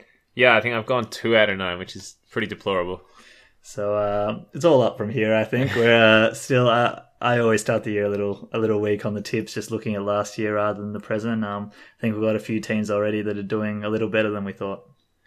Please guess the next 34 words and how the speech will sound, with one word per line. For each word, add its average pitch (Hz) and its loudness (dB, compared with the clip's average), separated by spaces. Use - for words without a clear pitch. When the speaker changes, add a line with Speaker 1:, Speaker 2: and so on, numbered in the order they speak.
Speaker 1:
Speaking 139 -2
of 113 -6
teams 123 0
doing 117 0
better 120 4
than 113 0
we 110 -2
thought, 131 4
I 110 4
take 127 0
it 120 0
that 107 -2
your 101 2
Supercoach 131 -2
team 98 -2
started 104 0
with 101 -2
a 92 -6
bang, 107 0
Liam. 95 -6
Speaker 2:
Yeah, 156 2
sitting 139 0
about 110 2
one 113 0
thousand 113 0
four 113 2
hundredth 113 0
overall, 113 0
so 117 -2
it's 107 -4
doing 117 0
pretty 107 -2
well. 151 2
Um, 107 -2